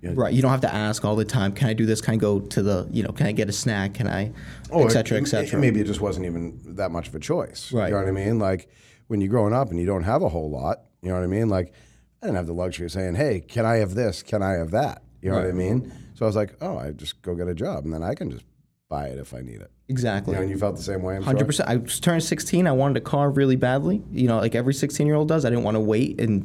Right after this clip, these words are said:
Speaker 2: you know, ask, I, I had my mom carry the load of getting me a car.
Speaker 1: Yeah.
Speaker 2: So it was like, "I'm just gonna work my tail off, save what I can, go get a car.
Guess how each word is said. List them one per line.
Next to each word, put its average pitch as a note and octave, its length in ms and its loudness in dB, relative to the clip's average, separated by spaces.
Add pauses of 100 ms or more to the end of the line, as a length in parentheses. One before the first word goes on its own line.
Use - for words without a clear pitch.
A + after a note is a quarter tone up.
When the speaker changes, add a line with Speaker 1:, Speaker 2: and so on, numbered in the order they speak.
Speaker 2:
you A2+ 80 4
know, G2 200 0
ask, G2+ 280 -2
I, G#2 140 0 (220)
I - 20 2
had A#2+ 180 2
my G#2 100 0
mom G#2 280 2
carry A2 160 0
the G#2+ 80 0
load G#2 200 0
of A2 40 -4
getting G#2 180 0
me G#2 120 2
a - 60 -4
car. - 420 -2
Speaker 1:
Yeah. G#2 160 -2
Speaker 2:
So - 120 0
it D3+ 40 6
was C3+ 100 4
like, C#3+ 220 2
"I'm C#3 120 4
just D3 140 0
gonna D3 120 4
work D3 180 2
my D3 100 4
tail C#3+ 240 2
off, D#3+ 200 0 (180)
save C3+ 240 2
what C3+ 80 4
I B2+ 80 4
can, C#3+ 320 2
go A#2+ 160 0
get A#2+ 120 -2
a B2+ 60 0
car. D#3+ 320 -2